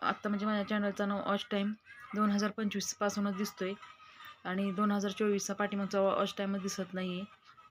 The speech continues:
तर असं का झालेलं आहे मला समजत नाही आहे. तर मला खरंच हेल्पची जरूर,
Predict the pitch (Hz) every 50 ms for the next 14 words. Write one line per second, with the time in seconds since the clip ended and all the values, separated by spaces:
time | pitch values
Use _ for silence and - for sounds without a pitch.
0 | - 196 185 190 - 196 196 - 214 202 214 214 220 220 202 202 190 185 185 180
1 | 185 185 185 190 - 202 196 190 190 185 - 190 185 185 185 190 202 - _ _
2 | _ _ - - - - - _ _ _ _ _ - 196 196 190 190 - 196 -
3 | 208 101 - - 214 107 - 202 208 202 196 - - - - 208 208 196 196 180